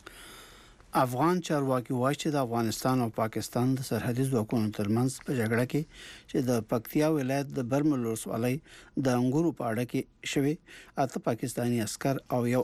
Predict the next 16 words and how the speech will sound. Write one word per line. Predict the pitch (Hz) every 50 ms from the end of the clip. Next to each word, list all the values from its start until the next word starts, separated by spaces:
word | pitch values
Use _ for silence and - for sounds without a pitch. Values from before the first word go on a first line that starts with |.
| - 135 123
افغان | 110 127 120 120 120 -
سرحدي | - 117 107 110 117 117 123 117 -
پولیس | 127 120 113 - - 151
وژل | 123 113 117 110 -
شوي | - 113 110 107 104
دي. | 104 107 - - - - - - - - - - 143
د | 123
افغانستان | 113 113 123 123 123 120 - - 165 165 165 156 143
د | 127 - -
کورنیو | 127 123 127 139 151 151 135 - -
چارو | 131 127 123 127 139 160 - - - - - - - - - _ _
د | - 147 131
وزارت | 123 120 123 120 123 131 123 -
ویان | - 135 139 135 127 -
صدیق | - 131 131 147 - - -
صدیقي | 135 113 117 113 - - 147